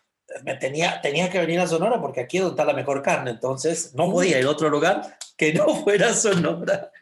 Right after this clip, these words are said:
Speaker 2: Sí, los tacos de carne asada. Y siempre lo digo, la carne de Sonora es la más rica.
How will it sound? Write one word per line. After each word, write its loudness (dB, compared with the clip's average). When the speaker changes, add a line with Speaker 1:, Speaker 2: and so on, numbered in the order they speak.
Speaker 2:
Sí, -2
los -2
tacos 0
de 0
carne -2
asada. 0
Y -2
siempre -2
lo 2
digo, -2
la -6
carne -2
de 0
Sonora -4
es -4
la -2
más -6
rica. -2